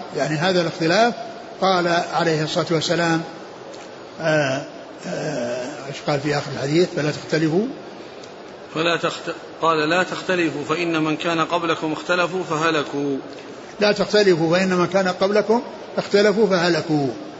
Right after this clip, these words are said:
Speaker 1: يعني أن هذا من الاختلاف الذي وقع فيما يتعلق بالقراءة، وكان ذلك بسبب وجود الأحرف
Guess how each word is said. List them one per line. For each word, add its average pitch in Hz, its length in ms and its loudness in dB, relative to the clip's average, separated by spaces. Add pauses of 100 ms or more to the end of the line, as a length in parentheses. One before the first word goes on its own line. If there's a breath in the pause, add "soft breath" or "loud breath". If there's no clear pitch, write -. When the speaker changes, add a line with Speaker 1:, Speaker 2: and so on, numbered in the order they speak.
(460)
Speaker 1:
يعني 165 480 2 (840)
أن 165 200 0 (300)
هذا 165 340 4
من 170 140 0
الاختلاف 170 640 4 (680)
الذي 165 280 2
وقع 165 500 4 (220)
فيما 170 280 2
يتعلق 165 520 0
بالقراءة، 165 800 2 (580)
وكان 170 340 2
ذلك 170 380 2
بسبب 160 640 4
وجود 156 380 6
الأحرف 175 440 2